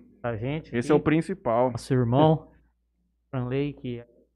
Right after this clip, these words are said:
Speaker 1: cedeu esse espaço pra que a gente possa fazer esse podcast, pra que vocês desenvolvam esse projeto que é importante pra educação, pra conscientização da sociedade. É, agradecer ao Jonathan Leonardo, que está lá na,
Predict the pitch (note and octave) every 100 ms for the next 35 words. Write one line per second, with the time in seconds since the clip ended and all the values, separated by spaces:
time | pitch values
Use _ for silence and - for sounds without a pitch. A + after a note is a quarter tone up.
0 | _ _ _ _ B2+ C3 B2+ C3 - C3
1 | C3+ - - A#2 - B2 A#2 B2 A2 -
2 | - C3 C3 B2 B2+ A#2 A#2 - B2 A#2
3 | - B2+ B2+ - B2 B2 C3+ B2 B2 B2+
4 | A#2 B2+ B2 - B2 B2 B2 - _ _
5 | _ _ _ B2 C3 C#3+ B2+ - C3+ E3
6 | E3 - _ _ _ - C3+ C3+ C3+ C3
7 | A2+ G2+ D3 D3 B2 - C3+ C#3+ B2+ B2
8 | A#2+ - _ _ _ _ A2 A2+ C#3 C#3
9 | - - _ _ _ _ _ _ C3+ C3
10 | B2+ B2 B2+ B2+ C#3+ C3+ - D3 C3+ A#2
11 | B2+ B2+ - _ _ - _ D3 D3+ C#3
12 | B2+ - C3 C3+ C3 A#2